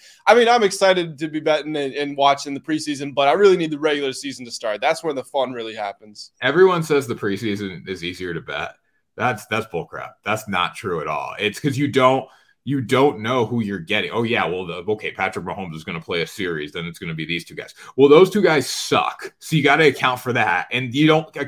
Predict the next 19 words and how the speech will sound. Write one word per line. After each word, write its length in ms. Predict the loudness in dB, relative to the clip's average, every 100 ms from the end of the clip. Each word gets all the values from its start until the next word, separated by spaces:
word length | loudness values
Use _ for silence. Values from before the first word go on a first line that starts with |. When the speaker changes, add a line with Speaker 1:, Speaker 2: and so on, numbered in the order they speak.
| -8
Speaker 2:
you 80 | -4
can't 240 | -2 -2
account 260 | -2 -4 0
for 120 | 0
how 80 | 0
bad 280 | -2 -2
they 120 | -2 -8
suck. 340 | -12 -20 -20 _ _
It's 100 | -12
tough. 420 | -6 -6 -6 _ _ _ _ _ -2
Speaker 1:
No, 160 | 0 2
and, 320 | 2 4 4
I 60 |
mean, 180 | 2 0
not 220 | -2 -2
just 180 | -4 0
that, 220 | 2 2
too. 340 | -2 -4 -4 -8
Be-, 380 | -10 -10 -12